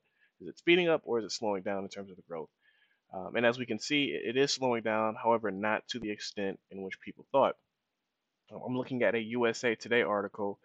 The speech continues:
where essentially, um, they point out that, let me see if I can find it for you guys. So many predicted the average monthly gains for the first quarter would be about a hundred and sixty-five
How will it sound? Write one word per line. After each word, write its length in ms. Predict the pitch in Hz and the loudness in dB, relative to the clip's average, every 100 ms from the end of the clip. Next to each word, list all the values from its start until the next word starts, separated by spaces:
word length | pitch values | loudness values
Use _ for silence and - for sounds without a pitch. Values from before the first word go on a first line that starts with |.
| _ _ _ _ | _ _ _ _
where 140 | - 95 | -4 -2
essentially, 640 | - 170 - 147 127 113 - _ | 0 2 2 4 2 0 -8 _
um, 380 | 104 107 101 101 | -8 -6 -4 -4
they 120 | 120 | -6
point 360 | 117 135 120 - | -4 0 0 2
out 280 | 113 110 - | 2 2 2
that, 280 | 110 104 101 - _ _ _ _ _ - | 2 4 2 -4 _ _ _ _ _ -12
let 60 | |
me 60 | 110 | -10
see 100 | - | -8
if 100 | 104 | -6
I 100 | 104 | -6
can 160 | - - - | -8 -12 -6
find 260 | 101 98 | -4 -4
it 140 | 92 - _ | -6 -8 _
for 80 | 104 | -8
you 100 | 98 | -6
guys. 400 | 95 92 85 - _ _ _ - | -2 -2 -2 -8 _ _ _ -2
So 180 | 110 | 0
many 240 | 107 180 208 | 2 2 2
predicted 640 | - 156 160 - - 139 - _ _ _ _ _ _ _ | -4 2 2 2 2 2 2 _ _ _ _ _ _ _
the 120 | 120 - | -4 4
average 320 | 143 139 143 | 4 4 0
monthly 280 | 139 131 117 | 0 0 0
gains 540 | 123 117 117 110 - _ | 2 4 2 0 -8 _
for 140 | - 113 | -2 -2
the 60 | |
first 280 | 110 123 117 | 0 0 0
quarter 380 | - 120 113 110 | 0 0 2 0
would 240 | - 107 - | -2 -8 -4
be 160 | 107 | -2
about 360 | 107 107 101 - | 2 4 4 2
a 100 | 87 | -6
hundred 340 | 110 123 123 | -4 -2 -2
and 120 | 90 - | -4 -6
sixty-five 640 | 131 - 113 - 110 | -8 -8 -14 -4 -2